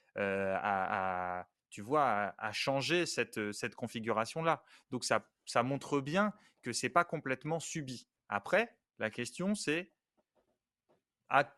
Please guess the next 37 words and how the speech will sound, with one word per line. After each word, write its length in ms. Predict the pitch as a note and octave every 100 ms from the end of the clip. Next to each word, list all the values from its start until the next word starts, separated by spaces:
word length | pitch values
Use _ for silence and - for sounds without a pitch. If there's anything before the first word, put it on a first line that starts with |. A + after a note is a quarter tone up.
| -
à 100 | C#3+
partir 360 | D#3 D3+ D#3+
de 80 | D3+
quand 240 | D#3 G#3 G#3+
tu 140 | -
considères 500 | D#3 C#3+ C#3 E3 F3
que 100 | D3
t'as 200 | - C3
réussi ? 440 | B2 C3 B2 - A#2+
Et 60 | A#2+
ça, 180 | G3
c'est 120 | G3 C3+
un, 160 | A#2+
c'est 200 | G#2+ -
un 80 | A#2
vrai 180 | B2 C3+
débat. 280 | C3 A#2+ A2
C'est 120 | A2
à 60 |
partir 260 | G#2+ B2+ C#3+
de 80 | C#3
quand 220 | - F#3+
tu 120 | -
considères 540 | C#3 C3 - B2 E3+ -
que 80 |
tu 220 | B2 - A#2+
réussis, 580 | C3+ D#3+ C#3+ - F#3 G3+ _ _ _ _ _ _ _ _ -
euh, 600 | A2+ A2 A2 G#2 G#2+ G#2+ -
à 120 | A#2+
bien 260 | A#2+ E3
défendre 500 | D#3 D3 - D#3+ C#3
en 80 | C3
bloc 220 | B2 B2
bas ? 240 | A2 G2 - _ _ -
Est-ce 160 | B2+
que 140 | - F3+
c'est 400 | - C#3+ B2